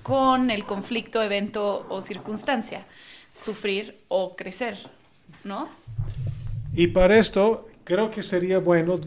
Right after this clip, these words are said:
Speaker 2: pasar un momento con cómo te das cuenta cuando sufres, cómo sabes que estás sufriendo
Speaker 1: Ujú.
Speaker 2: y cómo, qué es lo que sucede para decir que creciste con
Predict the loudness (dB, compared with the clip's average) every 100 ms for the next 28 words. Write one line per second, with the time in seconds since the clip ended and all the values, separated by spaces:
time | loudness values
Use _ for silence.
0 | -14 -18 -18 -18 -20 -6 -4 2 2 2
1 | -2 -2 0 0 0 -2 -2 -4 -14 -20
2 | -8 -2 -2 -2 -6 -4 -2 2 0 0
3 | -2 -4 -4 -4 -4 -6 -8 -8 -6 -6
4 | -6 -6 -8 -8 -12 -16 -20 -20 -20 -20
5 | -20 _ _ -20 -20 -8 -2 0 4 4
6 | 4 -2 -4 -6 -4 -4 -4 -8 -6 -2
7 | 0 -2 -6 -8 -18 -20 -16 -14 -8 -4
8 | -4 2 2 4 2 0 -6 -18 -20 _
9 | 0 0 -2 -2 -4 -2 -2 0 0 0
10 | -2 -4 -6 -8 -6 -4 -6 -6 -12 -8
11 | -6 -4 -4 -4 -6 -4 -6 -6 -6 -4
12 | -6